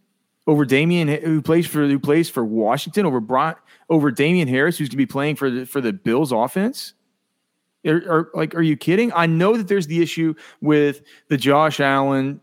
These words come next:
rushing touchdowns. I mean, I get that. He's gonna, he's gonna steal them away. So it's not like he's gonna get all the goal line work, but man, he's gonna, he's gonna, he's, he's gonna get all the running back goal line work. They're not gonna hand it off to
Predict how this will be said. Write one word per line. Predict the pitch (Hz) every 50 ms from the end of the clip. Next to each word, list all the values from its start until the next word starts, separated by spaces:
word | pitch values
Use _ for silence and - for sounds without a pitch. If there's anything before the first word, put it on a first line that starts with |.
| _ _
rushing | - 139 135 131 123 117 - 117 110 104
touchdowns. | - 104 101 98 - - 101 92 92 92 92 95 98 95 - - - _ _ _ _ -
I | -
mean, | 117 117 117
I | 123 135
get | 127 127 120 107 -
that. | - 101 95 92 92 95 92 -
He's | 120 123 107 117
gonna, | 135 131 131
he's | 131 123 117
gonna | 135 147 -
steal | - - 139 139
them | 131 123
away. | 117 113 110 113
So | 110 - 107 101 - - - - -
it's | 147 -
not | 175
like | 175 156
he's | 151 143
gonna | 156
get | 151 147 151 139
all | 139 143 147
the | 131 127
goal | 117 120 110 110 110
line | 107 101 101 104
work, | 107 120 131
but | 151 165
man, | 175 175 208
he's | 233 339
gonna, | 370 320
he's | 285 269 262
gonna, | 370 359 262 240
he's, | 240 240 226 - -
he's | 220 247
gonna | 349 370 285
get | 254 - -
all | - 175 175 214
the | 165 147
running | 131 131 147 202 226 175
back | 131 117 107 101
goal | 92 107 101 101
line | 101 95 90 90 92 90
work. | 92 107 135 156 - _ _ _ _ _ _ -
They're | 370 370
not | 381 220
gonna | 165 151
hand | 156 151 139
it | 131 127
off | 131 127 -
to | - 113